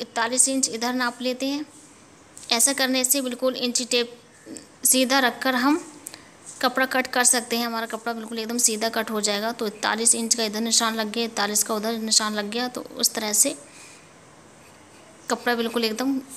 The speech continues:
तिरछा नहीं होता है, एकदम सीधा कट जो, कट जाता है। तो इस तरह से इंची टेप बिल्कुल सीधा रखकर निशानों से निशान मिलाकर इस तरह से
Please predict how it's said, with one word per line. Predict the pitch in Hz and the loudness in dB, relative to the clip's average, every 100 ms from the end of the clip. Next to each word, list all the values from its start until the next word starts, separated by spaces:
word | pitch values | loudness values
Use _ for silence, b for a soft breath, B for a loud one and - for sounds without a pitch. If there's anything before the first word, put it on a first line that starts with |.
| - | 0
तिरछा | 233 226 262 254 | 2 4 4 4
नहीं | 226 240 | 2 2
होता | 240 220 220 | 2 0 -2
है, | 220 | -2
एकदम | 220 247 | 0 2
सीधा | - 220 233 | 4 2 0
कट | 247 208 | 0 -2
जो, | 208 202 214 - - | -2 -6 -12 -18 -8
कट | 208 202 | -6 -2
जाता | 208 202 233 | -2 -2 -4
है। | |
तो | 247 | -4
इस | - 247 - | -2 -2 0
तरह | 240 226 | 0 2
से | 240 | 2
इंची | 226 220 | 0 0
टेप | 226 220 | 0 -2
बिल्कुल | 214 220 | -4 0
सीधा | 226 214 233 | 0 2 0
रखकर | 233 254 | 0 0
निशानों | 247 247 226 | 2 2 2
से | 233 226 | 0 4
निशान | 220 214 | 4 4
मिलाकर | 220 214 214 214 294 B B B B B B - - - - - | 0 -2 -2 -2 -6 B B B B B B -20 -20 -20 -20 -2
इस | 247 - | 0 2
तरह | 247 214 208 | 2 4 4
से | 269 | 4